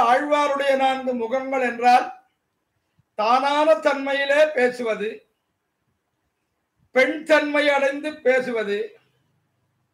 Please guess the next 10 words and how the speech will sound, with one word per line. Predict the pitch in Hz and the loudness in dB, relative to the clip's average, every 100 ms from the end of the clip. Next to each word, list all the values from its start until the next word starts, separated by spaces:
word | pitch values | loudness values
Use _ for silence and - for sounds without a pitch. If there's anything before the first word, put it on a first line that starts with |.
| _ | _
தோழி | 233 277 320 320 | 2 2 2 0
நிலையை | 311 294 294 285 | 2 2 4 2
அடைந்து | 277 269 294 302 262 | 2 0 -4 -6 0
பேசுவது, | 254 247 247 220 196 214 - _ _ _ _ _ _ _ - | 0 0 -4 -6 -6 -6 -10 _ _ _ _ _ _ _ -8
திருத்தாயார் | 277 330 - 330 330 330 320 311 302 | -6 -6 0 4 6 6 6 4 2
பாசுரமாக | 269 269 247 262 254 247 254 302 - | 0 0 0 -2 2 0 0 -4 0
பேசுவது, | 247 247 214 196 233 233 | 0 0 -4 -8 -8 -12
இப்படி | 277 - 294 311 | -8 -4 -2 -2
நான்கு | 262 226 262 269 240 | -4 -2 -2 -2 -6
நிலை. | 208 214 | -4 -6